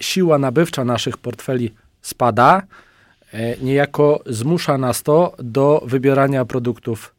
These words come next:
tańszych. I, em, widzimy, mm, tendencję do tego, że osoby, które, e, brały produkt z tak zwanej średniej półki, coraz częściej sięgają, sięgają po produkt z półki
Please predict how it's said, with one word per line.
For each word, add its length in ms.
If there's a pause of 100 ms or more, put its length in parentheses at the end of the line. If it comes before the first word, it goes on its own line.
(200)
tańszych. 500 (520)
I, 400 (100)
em, 420
widzimy, 720 (180)
mm, 560
tendencję 640
do 120
tego, 440
że 360 (360)
osoby, 380
które, 460 (420)
e, 240
brały 420
produkt 400
z 20
tak 160
zwanej 360
średniej 400
półki, 480 (340)
coraz 240
częściej 420
sięgają, 520
sięgają 680
po 140
produkt 340
z 40
półki 440